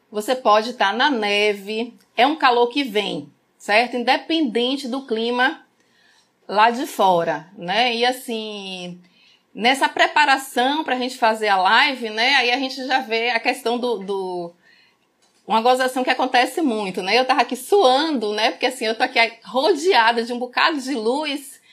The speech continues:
né? E, assim, meu marido já pergunta logo, ó, "Você está na menopausa?" Então, assim, a princípio eu não estou na menopausa, né? Esse calor que a gente sente, que eu estou sentindo é normal, porque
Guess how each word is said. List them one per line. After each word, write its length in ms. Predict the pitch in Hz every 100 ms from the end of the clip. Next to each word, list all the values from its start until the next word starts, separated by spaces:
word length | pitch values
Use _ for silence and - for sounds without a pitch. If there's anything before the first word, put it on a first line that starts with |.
| _ _
né? 340 | - 208 269 311
E, 120 | 233
assim, 500 | 254 359 - 240 202
meu 140 | 185 247
marido 300 | 269 254 277
já 120 | 277
pergunta 340 | 320 330 277
logo, 240 | 403 233 349
ó, 280 | 233 185 170 - _
"Você 140 | -
está 360 | 285 - 269 339
na 80 | 320
menopausa?" 960 | 254 220 208 220 202 247 247 220 208 180 - - _ - _
Então, 200 | 220 214
assim, 480 | 247 381 - 190 - _
a 160 | 220 403
princípio 500 | 415 415 - 262 349
eu 40 |
não 140 | 277
estou 260 | 453 453 233
na 100 | 247
menopausa, 880 | 254 302 370 - 185 185 190 220 311 453 453 - _
né? 240 | - 190 208 220
Esse 180 | 240
calor 520 | 330 269 247 233 240 -
que 160 | -
a 80 | 277
gente 280 | 302 269 320
sente, 520 | 302 - 208 214 214
que 140 | - 247
eu 80 |
estou 280 | 381 - -
sentindo 600 | - 254 233 - 202 190
é 60 | 196
normal, 760 | 202 254 269 202 190 202 240 262
porque 440 | 330 247 233 -